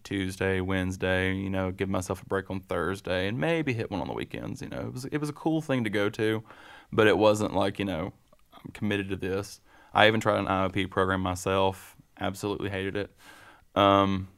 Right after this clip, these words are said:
did not find it helpful at all. Um, and thirty-four days into my recovery is when Corey and I met.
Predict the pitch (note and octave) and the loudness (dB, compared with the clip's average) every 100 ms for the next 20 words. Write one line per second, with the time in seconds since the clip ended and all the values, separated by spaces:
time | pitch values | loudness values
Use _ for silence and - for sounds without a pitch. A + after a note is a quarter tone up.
0 | - G#2+ G2+ G2 F#2 F#2 F#2 F#2+ F#2+ F#2 | -8 0 2 4 2 2 0 0 -2 -4
1 | F#2+ G2 G2+ F#2+ G2+ - _ _ _ _ | -4 -6 -4 -6 -8 -12 _ _ _ _
2 | _ - F#2 F#2+ F#2+ F#2 F#2 - _ _ | _ -4 0 2 2 0 -4 -10 _ _
3 | _ _ _ _ - G2+ G2+ G2+ G2+ G2+ | _ _ _ _ 0 4 6 6 4 2
4 | G2 - A2+ C3+ C#3 C#3 C#3 C3+ - - | -4 2 4 4 2 0 0 -2 -4 -6
5 | - B2 B2 B2 A2 A2+ A2+ A2 A2 - | 0 2 2 0 0 0 0 -2 -4 -8
6 | - - - _ - G2+ G2+ G2+ F#2+ F#2+ | -12 -14 -18 _ -4 -4 0 2 2 0
7 | - F#2 F#2 E2+ D#2+ - - G#2 G2+ G#2+ | -2 -2 -2 -6 -6 -8 -8 -6 -6 -8
8 | G2+ G2 B1 - A#2+ - - G#2 F2+ - | -8 -8 -8 -10 -12 -16 -10 -6 -4 -4
9 | C2+ G1+ B1 | -6 -6 -6